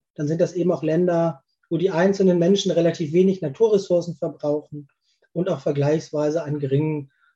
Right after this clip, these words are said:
äh, C O zwei Fußabdruck haben und entsprechend wenig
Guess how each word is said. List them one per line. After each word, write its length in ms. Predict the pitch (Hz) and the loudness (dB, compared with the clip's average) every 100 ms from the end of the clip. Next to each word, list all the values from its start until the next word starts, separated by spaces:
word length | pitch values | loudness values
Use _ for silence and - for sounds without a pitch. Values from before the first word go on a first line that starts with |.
| _ _ | _ _
äh, 280 | 143 139 135 | -2 0 -2
C 200 | - 156 | 0 0
O 60 | |
zwei 260 | 147 143 143 | 0 -2 -2
Fußabdruck 580 | 190 202 170 - 147 143 | -2 -2 -4 0 0 2
haben 480 | 143 175 208 190 _ _ _ _ | 0 0 -2 -4 _ _ _ _
und 140 | 156 | -6
entsprechend 480 | 165 135 156 147 151 | -4 -2 -2 0 0
wenig 640 | 139 156 160 156 143 - | 0 2 2 0 -4 -12